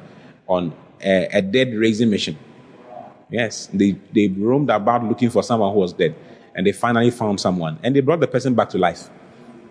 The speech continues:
Yes, it's a realm, it's a realm in the Lord where you are confident, you are bold. The righteous are as bold as lions. You are strong. Do you see?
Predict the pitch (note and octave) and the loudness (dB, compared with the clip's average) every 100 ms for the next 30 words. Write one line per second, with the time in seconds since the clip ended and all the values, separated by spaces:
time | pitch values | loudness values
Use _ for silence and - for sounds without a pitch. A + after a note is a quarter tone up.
0 | - _ - G#2+ - B2 B2+ A#2+ C#3 C3 | -20 _ -6 -6 -2 -2 0 0 0 0
1 | F2+ G#2 A#2 A2+ B2+ C#3 A2+ G2 F#2+ D#2+ | -4 -4 0 2 2 2 0 0 0 -2
2 | - - - - - _ B2 C#3+ C3+ A#2 | -12 -20 -20 -20 -20 _ -2 0 2 0
3 | G#2 - - D#3 D3+ B2+ G2 D#2 - G#2+ | -2 -2 0 2 2 0 0 -4 -6 0
4 | A2 G#2+ A#2 D#3 C3 F2+ - - - - | 2 2 2 2 2 -2 -12 -14 -16 -20
5 | - - A#2+ A#2 C3 D#3 - D#3 C#3+ A2 | -14 -4 0 2 2 2 0 0 0 0
6 | G2+ G#2 G#2 C#3 C#3+ A#2+ G2 A2+ G#2 D#2+ | 0 -2 0 2 2 2 0 0 0 -6
7 | - A2 A#2 A2 - - D#3+ C#3+ F#2+ E2+ | -10 2 2 2 -2 -4 0 0 0 -8
8 | - - - - - - - - - - | -20 -20 -20 -20 -20 -20 -20 -20 -20 -20
9 | - _ G#2 A#2 - F#2 - | -20 _ -4 -2 0 -2 -4